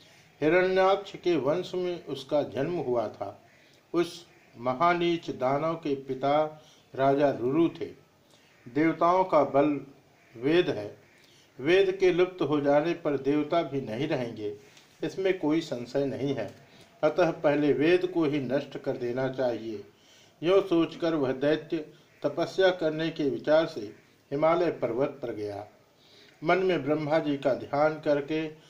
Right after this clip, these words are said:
उसने आसन जमा लिया। वह केवल वायु पीकर रहता था। उसने एक हजार वर्षों तक बड़ी कठिन तपस्या की।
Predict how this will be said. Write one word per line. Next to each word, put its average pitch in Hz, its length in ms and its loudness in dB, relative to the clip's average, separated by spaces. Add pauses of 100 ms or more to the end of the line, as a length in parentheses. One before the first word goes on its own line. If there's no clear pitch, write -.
(200)
उसने 175 300 -2
आसन 151 460 -4
जमा 117 300 -2
लिया। 110 340 -4 (580)
वह 170 160 2
केवल 175 420 4
वायु 147 400 4
पीकर 160 380 0
रहता 120 400 -4
था। 104 300 -12 (520)
उसने 156 500 -4
एक 180 280 4
हजार 147 280 6
वर्षों 135 400 -2
तक - 160 -4
बड़ी 131 340 -4
कठिन 147 380 -8
तपस्या 117 520 -8
की। 101 260 -14